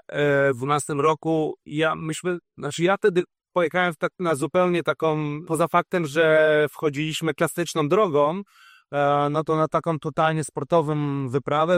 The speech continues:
bo, e, wyjechałem wtedy z moim, e, kolegą i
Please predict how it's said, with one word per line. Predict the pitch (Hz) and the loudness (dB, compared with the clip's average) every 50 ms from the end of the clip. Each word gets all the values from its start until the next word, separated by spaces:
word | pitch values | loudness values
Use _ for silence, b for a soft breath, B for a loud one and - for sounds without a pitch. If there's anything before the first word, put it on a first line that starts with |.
| 165 | 2
bo, | - 147 147 143 143 143 143 147 147 147 143 143 - - - 143 143 143 143 143 143 139 139 | 2 2 2 2 2 2 2 2 2 2 2 0 -2 -4 -4 -2 -2 0 0 0 2 2 0
e, | 135 | 0
wyjechałem | 123 151 147 113 151 151 156 | 0 0 -2 0 0 -2 -2
wtedy | - - 156 139 143 151 147 143 139 | -2 -2 -2 0 2 2 2 2 0
z | 123 - - - - 151 151 147 143 143 143 | -2 -4 -10 -8 -2 0 0 2 2 0 0
moim, | 143 143 151 151 147 147 147 147 147 143 | 0 2 2 2 2 0 0 0 0 0
e, | 143 143 139 139 139 135 131 | 0 2 2 2 2 0 0
kolegą | - 151 147 151 147 139 151 147 143 143 147 | 0 0 2 2 2 0 0 0 -2 -4 -6
i | 147 147 143 143 143 139 143 139 143 143 147 | -8 -10 -8 -8 -6 -6 -4 -4 -2 -4 -4